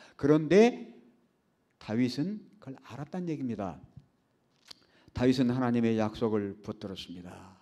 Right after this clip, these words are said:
"오라, 네 죄가 아무리 주홍 같을지라도 눈과 같이 희어질 것이요 진홍같이 붉을지라도 양털같이 되리라." 이 말씀은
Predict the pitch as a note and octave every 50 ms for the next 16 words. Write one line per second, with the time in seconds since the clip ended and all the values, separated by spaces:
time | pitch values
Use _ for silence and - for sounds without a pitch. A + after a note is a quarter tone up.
0 | _ _ _ _ _ _ _ _ _ _ _ _ _ _ _ _ _ _ _ _
1 | _ _ _ _ _ _ _ _ _ _ _ _ - E2+ G#2+ G#2+ A2 A2+ A2 G#2
2 | F#2+ F2+ - - _ _ _ _ _ _ _ _ _ _ _ - B2+ D#3 D#3+ D#3
3 | - E3+ E3+ E3 D3+ - - - D#3 G3+ G#3+ A#3 B3 C4 B3+ B3 - - G3 F#3+
4 | F#3 G3 F3 - - D#3 - - D3+ C#3 C3 - - - - _ _ _ _ _
5 | - _ _ _ C3 C3+ C#3+ C3+ C3 C3 B2 A#2+ A2+ - - G2+ G#2 C3 A#2+ A#2+
6 | B2 A2+ - A#2+ G#2+ - - A#2+ A2 G#2+ G#2 - - - - _ _ - F3 E3+
7 | F3 F3+ F3+ F3+ F3+ F3 F3 F3 F3 - E3 D#3 D#3+ D#3+ D#3+ D#3+ D#3+ D3+ C#3+ C#3
8 | D3 D3 C#3 C#3 D#3+ F3 - F#3+ F#3 F#3+ F#3 - - F3+ - C#3+ C3 - A2 G2
9 | G2+ G2 - - _ _ _ _ _ _ _ _ _ _ _ _ _ _ _ _
10 | _ _ - - - - _ _ - G#3+ B3+ C4 A3 G#3 G#3+ G#3+ - A3+ F3+ C3+
11 | B2 C3+ D3 B2+ G2 -